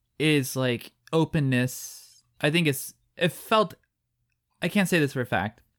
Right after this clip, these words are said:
but it felt similar to openness in, like, the Big Five sense of the word.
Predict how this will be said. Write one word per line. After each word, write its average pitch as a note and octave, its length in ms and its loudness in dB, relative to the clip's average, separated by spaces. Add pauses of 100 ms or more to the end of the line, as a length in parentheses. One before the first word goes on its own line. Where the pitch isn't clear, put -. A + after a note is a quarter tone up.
(120)
but C#3 200 0
it C#3+ 120 -4
felt E3+ 260 0
similar E3 320 2
to D3 180 -2
openness B2 540 -2
in, A#2 180 -4
like, A2+ 180 -2
the A#2 60 -2
Big A#2+ 200 -2
Five G#2+ 220 0
sense G#2+ 220 -4
of - 40 -18
the F#2+ 80 -4
word. F#2 260 -4